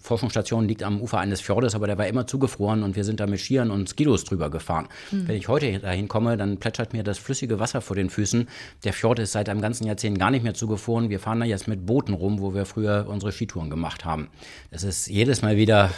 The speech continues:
Speaker 1: äh, ein, ein wirklich quasi ein Schock, wenn ich, äh, heutzutage an die Station komme und ich kann's immer noch nicht glauben, dass wir da jetzt mit Booten, äh, unterwegs sein müssen, wo früher alles gefroren war. Das zeigt natürlich,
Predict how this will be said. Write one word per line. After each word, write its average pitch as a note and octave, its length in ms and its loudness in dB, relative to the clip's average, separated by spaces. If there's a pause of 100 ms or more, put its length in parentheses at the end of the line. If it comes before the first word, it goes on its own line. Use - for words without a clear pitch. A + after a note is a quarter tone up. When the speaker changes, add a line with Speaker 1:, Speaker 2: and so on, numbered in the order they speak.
Speaker 1:
äh, F#2+ 560 2
ein, F#2+ 240 2
ein F#2+ 420 -2 (720)
wirklich A2+ 420 -2
quasi A2+ 320 0
ein G#2 120 0
Schock, - 260 -2
wenn F#2 120 0
ich, F2+ 220 -2
äh, G2+ 200 -2
heutzutage G#2+ 420 0
an G2+ 100 0
die G2 80 -4
Station G#2+ 360 -2
komme A#2 360 0
und G2+ 280 -2
ich F#2+ 140 -6
kann's G#2 180 -4
immer A#2+ 160 -2
noch A2+ 100 0
nicht G2+ 200 -2
glauben, G#2+ 400 4
dass G#2 160 -2
wir G#2 80 -2
da F#2+ 80 0
jetzt G2+ 240 -2
mit G2 160 -4
Booten, G#2 420 2
äh, G2 40 -6
unterwegs G2 520 -4
sein G2+ 160 -2
müssen, G#2 320 0
wo G2+ 80 -2
früher G#2 280 0
alles G2+ 220 0
gefroren A2 520 -2
war. D2+ 220 0 (440)
Das - 200 -8
zeigt - 280 2
natürlich, G2+ 520 0